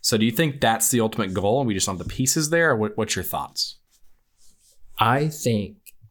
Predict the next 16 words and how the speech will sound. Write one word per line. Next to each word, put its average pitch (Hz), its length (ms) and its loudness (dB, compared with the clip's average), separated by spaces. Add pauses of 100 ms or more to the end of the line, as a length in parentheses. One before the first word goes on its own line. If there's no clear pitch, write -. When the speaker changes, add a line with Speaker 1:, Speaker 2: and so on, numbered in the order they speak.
(1200)
Speaker 2:
Legacy 113 640 2
has 101 400 -2
the 87 100 -8 (180)
pieces 110 720 -2 (720)
and 98 140 2
a 85 100 0
coach, - 720 -2 (960)
and 107 160 2
the 98 60 0
players 98 400 -2
have 92 180 -4
a 87 380 -4 (360)
willingness 104 760 0
and 92 180 -2
understanding 90 760 -2
to - 180 -2